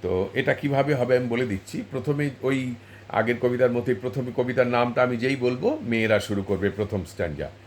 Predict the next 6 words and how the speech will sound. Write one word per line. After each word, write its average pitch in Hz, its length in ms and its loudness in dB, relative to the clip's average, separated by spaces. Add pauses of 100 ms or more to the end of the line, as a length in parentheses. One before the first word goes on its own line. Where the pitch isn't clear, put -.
(100)
আমি 110 120 -2
বলবো, 104 380 2 (320)
"সে 190 300 8
খুঁজে 190 400 4
পায় 202 340 6 (100)
আনন্দকে। 120 800 0